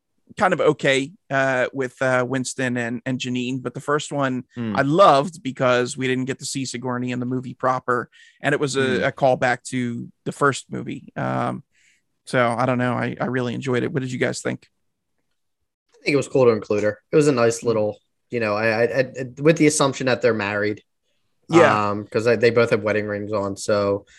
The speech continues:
Speaker 3: it's nice they had a happy ending. Um, I, you know, I like how they were kinda using, they did that callback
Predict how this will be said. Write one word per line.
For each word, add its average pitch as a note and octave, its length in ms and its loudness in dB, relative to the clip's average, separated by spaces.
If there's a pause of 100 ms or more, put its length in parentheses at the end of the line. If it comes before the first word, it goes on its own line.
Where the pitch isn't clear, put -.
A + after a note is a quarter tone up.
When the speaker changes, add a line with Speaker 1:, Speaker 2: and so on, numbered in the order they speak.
(160)
Speaker 3:
it's - 180 2
nice D3+ 200 6
they C#3 100 8
had B2+ 80 6
a A#2 60 2
happy A#2 320 0
ending. G#2 360 -2 (540)
Um, G#2 720 -8
I, B2 100 4
you A#2+ 200 4
know, A2+ 60 2
I A2 100 4
like A#2 240 2
how A#2+ 100 2
they A2+ 140 4
were G#2+ 160 -2
kinda A#2 260 -4
using, G#2+ 460 -2
they A#2+ 140 2
did A#2+ 200 2
that A#2+ 260 0
callback A#2 540 -2